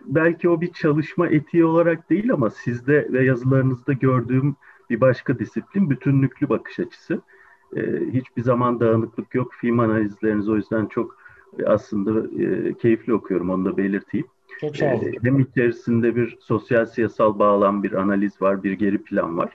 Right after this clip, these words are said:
Speaker 1: Dolayısıyla kuru kuru bir metni ya da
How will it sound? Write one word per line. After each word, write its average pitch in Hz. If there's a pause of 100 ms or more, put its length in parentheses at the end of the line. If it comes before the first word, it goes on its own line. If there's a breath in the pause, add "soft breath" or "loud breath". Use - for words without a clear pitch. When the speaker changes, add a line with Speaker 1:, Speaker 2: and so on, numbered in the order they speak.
(440 loud breath)
Speaker 1:
Dolayısıyla 127
kuru 139
kuru 131 (340 loud breath)
bir 127
metni 120 (140)
ya 110
da 98